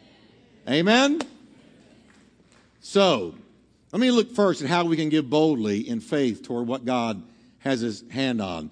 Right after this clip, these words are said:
As Israel was about to begin the building of the temple, one of the wonders of the world, it was an incredible architectural wonder. As they were getting ready to build,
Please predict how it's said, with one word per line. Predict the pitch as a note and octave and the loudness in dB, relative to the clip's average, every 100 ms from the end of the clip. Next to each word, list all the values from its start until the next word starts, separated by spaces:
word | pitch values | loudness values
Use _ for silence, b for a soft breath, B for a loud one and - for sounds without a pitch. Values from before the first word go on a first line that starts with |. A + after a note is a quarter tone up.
| B B | B B
As | D3+ D3+ | -2 2
Israel | A#3 A#3 B3+ | 2 4 2
was | A#3 | 0
about | G3+ G3+ | 0 -2
to | F3+ | -2
begin | E3 F#3+ | -2 -2
the | F3 | -2
building | D#3+ F3+ F3 | 0 0 -2
of | D#3+ | -6
the | |
temple, | - D#3 C3+ C3+ | -6 -4 -2 -2
one | E3+ | -2
of | G3 | -2
the | D#3 | -2
wonders | C3 F3 C4 C4+ C#4 A3 | 0 0 2 2 0 0
of | A3+ F#3+ | 0 0
the | D3 | 0
world, | C3+ B2+ D#3 G#3+ E3+ F#2 D#2 - B | 0 -2 -4 -4 -4 -6 -10 -16 B
it | B | B
was | G3 F3 | 4 4
an | F3 | 0
incredible | D#3+ - A3 A#3 G#3+ G#3 - | -2 -4 -4 -2 0 -2 -2
architectural | G3 G3+ F3+ - F3 F#3 - F#3+ E3+ D#3 C#3+ - B B B B B _ _ _ _ - | -4 -4 -8 -10 -12 -10 -8 -4 0 0 0 -6 B B B B B _ _ _ _ -14
wonder. | G#2 A2+ D#3 E3 G#2 G2 D2 - _ _ _ _ _ _ _ _ _ _ b b b | -10 -2 0 0 -4 -8 -10 -16 _ _ _ _ _ _ _ _ _ _ b b b
As | D#3 | 4
they | G#3+ | 4
were | A#3 | 6
getting | A3 C4+ C4+ | 6 4 4
ready | C4 B3 | 4 4
to | A3+ | 2
build, | F3 F3+ C#3+ D#3 F#3 | 4 4 6 2 0